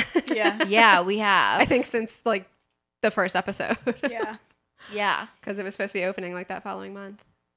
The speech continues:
Speaker 3: Yeah.
Speaker 1: So
Speaker 3: Anyway,
Speaker 1: we're going.
Speaker 3: that's exciting.
Speaker 1: Mm-hmm.
Speaker 3: Um, yeah, so we do have something fun coming up.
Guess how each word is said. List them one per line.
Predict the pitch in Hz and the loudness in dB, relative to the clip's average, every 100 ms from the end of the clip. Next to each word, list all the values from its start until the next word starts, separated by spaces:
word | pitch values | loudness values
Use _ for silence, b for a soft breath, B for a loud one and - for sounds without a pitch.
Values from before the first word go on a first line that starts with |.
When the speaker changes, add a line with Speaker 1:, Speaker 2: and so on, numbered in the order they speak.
| _ _ _ _ | _ _ _ _
Speaker 3:
Yeah. | 196 190 214 - | -12 -10 -10 -12
Speaker 1:
So | - _ _ _ - | -16 _ _ _ -18
Speaker 3:
Anyway, | 262 226 | -10 -8
Speaker 1:
we're | 262 | -8
going. | 330 269 _ - | -10 -14 _ -14
Speaker 3:
that's | 240 320 | -12 -12
exciting. | - 294 403 - 131 285 - _ _ _ | -10 -8 -6 -8 -8 -14 -20 _ _ _
Speaker 1:
Mm-hmm. | 220 220 254 247 | -14 -12 -14 -12
Speaker 3:
Um, | 254 262 269 359 | -10 -8 -8 -8
yeah, | 262 | -8
so | - | -8
we | 220 | -8
do | 247 | -8
have | 254 | -10
something | 262 285 302 | -12 -12 -14
fun | - 277 339 | -10 -10 -10
coming | 226 202 277 | -12 -12 -10
up. | 185 196 320 - | -10 -10 -12 -18